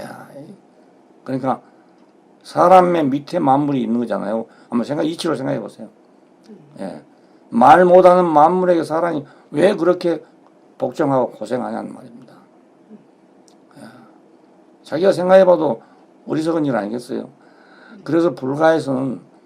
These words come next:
그걸 벗어버리려고 평생을 수도를 하는 거예요. 만물을 이겨보려고. 그런데요, 예수 안에 가면 평생을 고생할 필요가 없어요. 그냥 복이,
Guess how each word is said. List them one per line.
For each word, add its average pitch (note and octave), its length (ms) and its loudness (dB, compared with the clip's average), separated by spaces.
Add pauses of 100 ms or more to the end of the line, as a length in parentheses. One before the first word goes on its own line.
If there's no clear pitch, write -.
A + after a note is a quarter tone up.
(400)
그걸 F3+ 340 2
벗어버리려고 D#3 840 -2
평생을 F3+ 480 -6 (440)
수도를 D3 320 -6
하는 G#2+ 180 -6
거예요. - 140 -20 (1300)
만물을 C3+ 440 2
이겨보려고. A2+ 520 -4 (720)
그런데요, A#2 460 0 (1040)
예수 C3+ 340 -2
안에 B2 180 0
가면 G#2+ 320 -6 (380)
평생을 G3 500 2
고생할 C3+ 340 -2
필요가 C3+ 240 -8
없어요. A2+ 400 -10 (3000)
그냥 F#3 320 4
복이, D#3+ 340 0